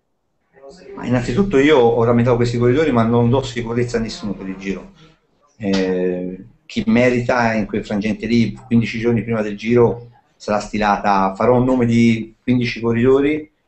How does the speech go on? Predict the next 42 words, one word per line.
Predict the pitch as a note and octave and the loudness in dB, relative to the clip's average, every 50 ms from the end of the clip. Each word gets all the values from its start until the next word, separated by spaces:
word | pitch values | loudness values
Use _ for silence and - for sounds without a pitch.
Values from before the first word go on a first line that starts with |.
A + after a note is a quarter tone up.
| _ | _
dai | _ A2 G#2 - | _ -6 -6 -4
quindici | - A#2+ A#2+ B2 A#2+ A2+ A#2 A#2+ A#2 | 0 0 2 2 2 0 -2 -4 -4
poi | - A#2 A#2 A2 | 0 0 0 0
diventeranno | G#2+ G#2+ A2 G2+ G2+ A2+ A2 A2+ A2 A2 A2 | 0 -2 -4 -4 -2 -2 0 0 0 0 0
dodici, | A2+ B2+ C#3 C#3+ C#3 C3+ - - - | 2 2 2 2 0 -4 -8 -8 -4
da | A2 G#2 G#2 | -4 -2 -2
dodici | A#2 A#2+ A#2+ A2 G2+ - - - | -2 -2 -2 -4 -8 -10 -12 -8
poi | - G#2+ G#2+ | -6 -6 -4
diventeranno | G#2 G#2 G2+ G2+ G2+ - A2 G#2+ G#2+ G#2+ G#2 G#2 G#2 G#2 G2+ G#2+ G#2+ | -2 -4 -2 -2 -2 -4 -2 0 0 0 0 0 0 0 0 -2 -2
dieci, | G2+ G#2 A2+ A#2 A#2 A#2 A#2 - - B2+ | -2 -2 2 4 4 4 2 -2 -4 -4
da | A2+ G#2+ | -4 -4
dieci | G2 G2+ G#2+ - - A2 | -4 -6 -10 -10 -10 -10
poi | A2 G#2 | -8 -8
diventeranno | G2 G2 G2+ G2 - G#2+ G#2+ G#2 G2+ - | -4 -4 -6 -4 -4 -6 -6 -6 -8 -12
titolare | _ - - G2 G2+ G2+ G#2 G#2 G#2 G2+ - - _ _ _ _ _ _ _ _ | _ -12 -8 -4 -2 -2 -2 -2 -4 -6 -8 -12 _ _ _ _ _ _ _ _
nove | - G#2 G2 G2 F#2+ | -2 0 0 0 0
corridori. | G2 F#2+ F#2+ G#2 A2+ G#2 F#2+ F#2+ F#2 - _ _ _ _ _ _ _ _ _ | -2 -2 -2 0 0 0 -2 -4 -6 -10 _ _ _ _ _ _ _ _ _
Eh, | _ G#2 G2 F2+ - | _ -10 -10 -10 -6
chiaramente | - G2 G2+ G#2 G#2 G2+ G#2 G2 | -6 -4 -4 -4 -4 -4 -6 -6
questi | G2 F2+ - | -8 -8 -6
corridori | F2 F#2 G2 F#2+ G#2 G#2 G2 | -6 -4 -2 0 0 -2 0
che | - | -2
hai | G#2 G2 | -2 0
rammentato | G2+ G2+ G2+ F#2+ G2 - A2 A2 - - - | 0 0 0 -2 -2 -2 -4 -4 -4 -6 -10
sarei | - G2+ G2 G2+ G2+ | -8 -4 -4 -2 -2
un | G2 | -2
ipocrita | G2 F#2+ - G2+ G2 - - - - | -2 -4 -4 -8 -8 -8 -10 -10 -8
a | A#2+ | -8
dire | A#2 - B2 A2 G2+ - | -6 -6 -6 -6 -6 -6
che | G#2 G#2 F#2 - _ _ - - _ _ _ | -6 -6 -6 -6 _ _ -20 -20 _ _ _
non | G#2+ G#2+ G#2 G#2+ G#2 G#2+ - - | -4 -4 -2 -2 -4 -6 -6 -8
sarebbe | - - G#2+ A2 A2 A2+ | -4 -2 -2 0 0 -2
un | A2+ | -2
problema | - - A2+ G#2+ A#2 A2+ G#2+ G2+ F#2 | -2 -2 0 0 2 2 2 0 -2
se | - - | -4 -8
andassero | G#2+ G2+ G2+ G#2 - - G#2 G2 G2 | -8 -6 -6 -6 -6 -6 -6 -6 -4
piano | - A2+ G#2+ G2+ G2+ G2 F#2+ | -2 -2 0 0 0 -2 -2
per | G2+ G#2 | -4 -8
non | G#2 | -10
portare | - - G2+ - - A#2+ G#2+ G2+ G2 | -8 -12 -14 -12 -10 -8 -6 -4 -4
il | G2+ G#2 | -6 -6
Giro. | - B2+ B2 G2 F2+ - | -2 -2 0 0 -2 -6